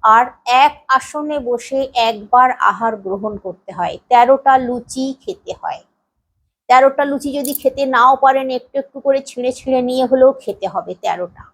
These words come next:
আর তেরো রকম ফল খেতে হয় অবশ্যই। তার সঙ্গে আপনারা ভাজা পিঠে বা সুজি, এই সমস্ত কিছু তৈরি করে, উম, মাকে ভোগ নিবেদন করতে পারেন।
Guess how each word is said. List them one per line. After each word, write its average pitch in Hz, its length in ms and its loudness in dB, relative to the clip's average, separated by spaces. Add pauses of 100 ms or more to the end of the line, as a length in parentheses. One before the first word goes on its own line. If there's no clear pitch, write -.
(1300)
আর 233 160 4 (100)
তেরো 254 260 4
রকম 277 320 0
ফল 247 460 2
খেতে - 280 -16
হয় - 300 -16 (680)
অবশ্যই। 196 680 -4 (580)
তার 262 120 4
সঙ্গে 262 420 -4
আপনারা 226 400 2
ভাজা 208 460 -6
পিঠে 202 600 -8 (600)
বা 185 460 4
সুজি, 226 680 -6 (320)
এই 226 100 -4
সমস্ত 233 420 -6
কিছু 233 280 -8
তৈরি 214 440 -4
করে, 226 240 2
উম, 202 520 -6
মাকে 202 460 -2
ভোগ 220 240 2
নিবেদন 220 420 -2
করতে 208 340 -8
পারেন। 214 380 -2